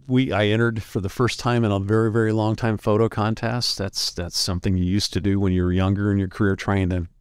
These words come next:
establish a name. Uh, Nebraska Land Magazine, fantastic State of Nebraska Game and Parks publication,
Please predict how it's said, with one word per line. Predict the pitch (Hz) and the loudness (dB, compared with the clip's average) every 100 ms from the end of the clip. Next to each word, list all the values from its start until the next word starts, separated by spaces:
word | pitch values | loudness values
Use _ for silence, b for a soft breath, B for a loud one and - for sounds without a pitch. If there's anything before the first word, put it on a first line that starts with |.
| 92 | -6
establish | 90 - 90 98 98 | -4 -4 -4 -2 -2
a | 92 | 0
name. | 92 92 98 107 _ _ _ - | 2 2 0 -4 _ _ _ -12
Uh, | 92 87 90 | -8 -6 -4
Nebraska | 98 110 104 - 107 | 0 2 0 0 -2
Land | 101 95 | 0 2
Magazine, | 95 92 101 101 95 | 2 0 0 0 -2
fantastic | 90 - - - - 92 - 98 - | -4 -8 -10 -8 -4 -4 -2 -2 -2
State | - - 98 | -4 2 2
of | 90 | 2
Nebraska | 90 87 82 - 98 | 0 0 -2 -4 -6
Game | 85 110 92 | -2 0 0
and | 82 | -2
Parks | - 85 - | -4 -6 -4
publication, | - 85 90 - 85 - 90 | -6 -4 -4 -4 -4 -2 -6